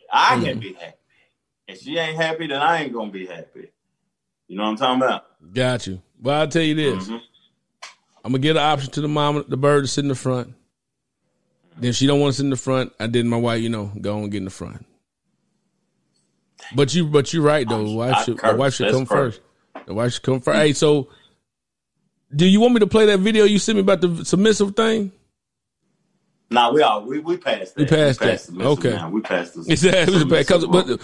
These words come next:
Speaker 2: but it's a, that, but that, that's a real
Speaker 1: That's a
Speaker 2: uh,
Speaker 1: real thing.
Speaker 2: That's a, that's a real one. That's a real one.
Speaker 1: That's a real thing, being submissive.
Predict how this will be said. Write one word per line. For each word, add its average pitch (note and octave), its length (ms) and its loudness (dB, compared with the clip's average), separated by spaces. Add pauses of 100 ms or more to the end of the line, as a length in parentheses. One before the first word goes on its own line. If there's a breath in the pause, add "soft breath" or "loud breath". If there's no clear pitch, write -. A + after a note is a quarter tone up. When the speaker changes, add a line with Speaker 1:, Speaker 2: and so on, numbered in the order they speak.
(120)
Speaker 2:
but F#3 140 6
it's G3 100 -2
a, D#3 300 -2
that, F3 260 2
but D#3+ 160 4
that, F#3 180 0
that's F3+ 220 2
a F#3 80 4
real F3+ 480 4 (1040)
Speaker 1:
That's - 180 -2
a - 80 2
Speaker 2:
uh, - 100 4
Speaker 1:
real C#3 220 6
thing. D#3 380 2
Speaker 2:
That's D3+ 180 2
a, D#3+ 60 4
that's D#3 200 2
a D#3+ 40 2
real D#3+ 260 4
one. G2 160 -8 (360)
That's A#2+ 160 -6
a B2+ 60 0
real C#3 220 2
one. F#2+ 120 -6
Speaker 1:
That's A#2+ 160 -6
a A2 60 -6
real A#2+ 240 2
thing, G#2 400 0
being G#2 240 -2
submissive. G#2 560 -4